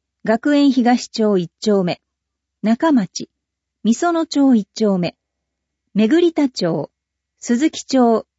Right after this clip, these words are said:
一丁目、二丁目、天神町三丁目、大沼町五丁目、花子金井二丁目、五丁目、花子金井南町一丁目です。なお、調査員は写真入りの調査員証を必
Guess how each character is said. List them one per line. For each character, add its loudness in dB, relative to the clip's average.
一 -4
丁 0
目、 2
二 -2
丁 -2
目、 -4
天 0
神 -2
町 -2
三 0
丁 -4
目、 -6
大 2
沼 4
町 -2
五 -2
丁 0
目、 -4
花 0
子 -2
金 0
井 -2
二 -4
丁 2
目、 0
五 -4
丁 0
目、 -2
花 0
子 0
金 2
井 0
南 0
町 0
一 -4
丁 2
目 0
で -2
す。 -20
な 2
お、 0
調 -2
査 -6
員 0
は 0
写 -10
真 -2
入 0
り 0
の 2
調 -2
査 -2
員 0
証 0
を -2
必 -8